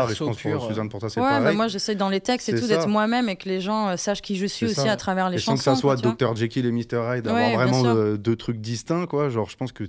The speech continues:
Speaker 1: c'est, tu t'accentues toujours un
Speaker 3: Mmh.
Speaker 1: petit peu quand même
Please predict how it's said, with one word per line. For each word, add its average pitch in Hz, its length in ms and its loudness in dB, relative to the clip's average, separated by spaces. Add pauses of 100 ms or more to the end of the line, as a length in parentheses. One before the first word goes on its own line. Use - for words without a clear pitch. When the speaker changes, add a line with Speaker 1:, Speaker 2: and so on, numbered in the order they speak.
Speaker 1:
c'est, - 380 -16 (160)
tu 113 160 -8
t'accentues 127 680 -2
toujours 127 480 -4
un 208 80 0
Speaker 3:
Mmh. 226 100 0
Speaker 1:
petit 135 160 -4
peu 135 220 -2
quand 120 180 0
même 120 280 -2